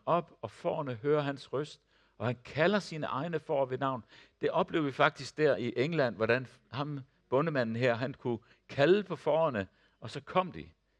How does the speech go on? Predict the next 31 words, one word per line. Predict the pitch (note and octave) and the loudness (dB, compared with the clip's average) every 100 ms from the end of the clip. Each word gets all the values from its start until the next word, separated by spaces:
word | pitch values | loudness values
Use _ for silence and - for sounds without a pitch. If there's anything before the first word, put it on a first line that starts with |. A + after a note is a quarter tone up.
| - | -20
De | - | -4
kendte | - E3 G3+ | 2 2 2
hans | D3+ A#2 - - | 0 -2 -6 0
røst, | D3+ F3 - | 2 2 -6
de | - | -10
kendte | - F3 - | -6 -6 -8
hans, | - - _ _ _ - | -14 -18 _ _ _ -8
det | A#2 | 0
hele, | B2+ D3 E2 | 2 2 2
og | |
han | C#3+ E3 | 0 0
kendte | - E3 E3+ | 0 2 2
også | D#3 C3+ | 2 4
dem | D#3 | 4
ved | D3+ | 4
navn. | C#3+ E3 G#2 F2+ _ _ _ _ _ _ | 4 2 0 -6 _ _ _ _ _ _
Øh, | - G#2+ G2+ G2 | 4 6 6 4
og | A2 | 2
lige | D3+ | 0
nu | D3+ | 4
har | C#3+ | 4
han | C#3 C3 | 4 0
en | A#2 | -2
Dorrit, | A#2 A#2 C3+ B2+ | 2 4 2 0
han | B2 G#2+ | -6 -8
kalder | - G#2+ A#2 | 0 2 2
på | G#2 G2+ | 0 -6
sikkert | G2+ G2+ G2+ F#2+ _ _ | -4 -4 -4 -6 _ _
dernede | G#2 G2+ G2 G#2 G#2 _ _ - | -4 -2 0 -2 -6 _ _ -4
eller | F#2+ | -2
derovre. | F#2+ F#2+ G2 G2+ | 0 0 2 0